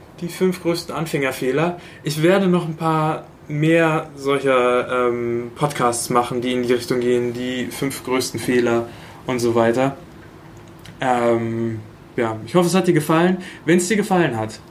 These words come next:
dann gib mir doch bei iTunes bitte eine Bewertung. Da würde ich mich sehr drüber freuen.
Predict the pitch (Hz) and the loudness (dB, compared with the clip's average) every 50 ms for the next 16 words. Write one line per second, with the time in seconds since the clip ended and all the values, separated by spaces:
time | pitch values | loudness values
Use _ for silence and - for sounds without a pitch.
0 | - - - - - 139 147 151 156 156 156 151 175 175 175 170 165 165 160 - | -20 -20 -20 -6 -4 -2 0 2 2 2 2 2 4 4 4 4 4 2 2 2
1 | 156 139 131 147 147 - - 143 131 - - 156 147 - 143 139 123 120 117 127 | 2 2 2 2 0 -2 -4 -6 -6 -4 -6 -6 -6 -4 -6 -6 -4 -2 0 2
2 | 123 127 127 - 117 113 117 113 113 123 127 131 - 143 127 113 123 135 143 143 | 2 2 0 -2 -4 -2 -2 0 0 0 -2 -2 -2 -4 -4 0 0 0 2 2
3 | 135 131 127 123 120 - - 131 131 143 151 156 151 | 2 0 0 0 -2 0 0 0 2 2 2 0 -2